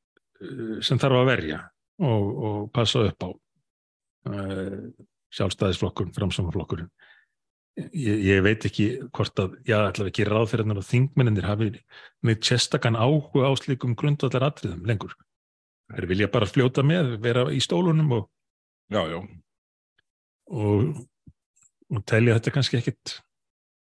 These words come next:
Speaker 1: ekkit það mikilvægt.
Speaker 2: Frelsi tapast aldrei allt í einu.
Speaker 1: Nei, nei. Það tapast þegar menn, eh, hætta að þora að tjá sig og, og verja það, eða, eða fara að huga að einhverju, einhverju öðru.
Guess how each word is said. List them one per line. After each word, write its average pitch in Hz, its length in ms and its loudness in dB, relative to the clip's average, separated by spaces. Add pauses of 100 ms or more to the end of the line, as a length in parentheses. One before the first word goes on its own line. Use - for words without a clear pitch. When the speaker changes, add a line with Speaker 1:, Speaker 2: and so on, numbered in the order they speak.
Speaker 1:
ekkit - 220 -10
það 117 160 4
mikilvægt. 127 560 -2 (640)
Speaker 2:
Frelsi 92 460 0
tapast - 600 -4 (200)
aldrei 95 300 -2
allt - 180 -2
í 98 100 4
einu. 95 200 -2 (880)
Speaker 1:
Nei, 113 180 2
nei. 151 120 4 (1200)
Það 107 200 -2
tapast 113 400 0
þegar 104 260 2
menn, 98 240 0 (640)
eh, 95 320 -6
hætta 95 420 0
að 90 100 -2
þora 90 200 0
að - 100 -10
tjá - 120 0
sig 110 220 -2
og, 92 240 0
og 90 140 -4
verja 85 240 -4
það, 95 100 -6 (240)
eða, 117 420 -6
eða 87 180 -6 (1160)
fara 95 180 2
að 85 100 0
huga 101 200 6
að 92 100 2
einhverju, 92 260 -2 (640)
einhverju 127 380 4
öðru. 104 180 4